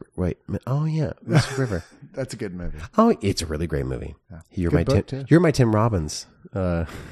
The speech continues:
Speaker 2: That I escape from the situation through a tunnel and you never see me again?
Speaker 1: Okay, we're getting to, um, Tim Robbins
Speaker 2: Or
Speaker 1: was
Speaker 2: that I
Speaker 1: in
Speaker 2: encounter
Speaker 1: High
Speaker 2: my
Speaker 1: Fi-
Speaker 2: son in, in, in heaven after dealing with lots of hell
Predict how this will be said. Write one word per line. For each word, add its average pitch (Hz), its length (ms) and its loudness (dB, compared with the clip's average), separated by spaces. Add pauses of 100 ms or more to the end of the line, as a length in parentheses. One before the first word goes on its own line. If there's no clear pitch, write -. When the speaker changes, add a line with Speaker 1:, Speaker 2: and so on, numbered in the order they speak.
(500)
Speaker 2:
That 113 280 0
I 98 100 -2
escape 98 360 -4
from 127 120 -4
the 113 100 -2
situation 110 520 -4
through 104 140 -2
a 98 60 -2
tunnel 110 440 -2 (240)
and 104 320 -4
you 107 80 0
never 101 200 -2
see 113 140 -2
me 110 140 -2
again? 143 320 -6 (480)
Speaker 1:
Okay, 62 240 -2
we're 67 180 -4
getting 58 320 -4
to, 60 400 -6 (400)
um, 73 540 -6 (640)
Tim 80 260 -2
Robbins 73 400 -4
Speaker 2:
Or 117 80 -2
Speaker 1:
was 117 100 0
Speaker 2:
that 107 80 0
I 104 40 0
Speaker 1:
in 104 100 -2
Speaker 2:
encounter 117 320 -2
Speaker 1:
High 113 60 -6
Speaker 2:
my 113 100 -2
Speaker 1:
Fi- 110 40 -2
Speaker 2:
son 110 280 -4
in, 110 240 -4 (100)
in, 98 520 -6
in 98 200 -6
heaven 120 360 -6 (760)
after 104 260 -6
dealing 107 320 -2
with 104 120 -6
lots 98 240 -6
of 90 100 -8
hell 101 320 -6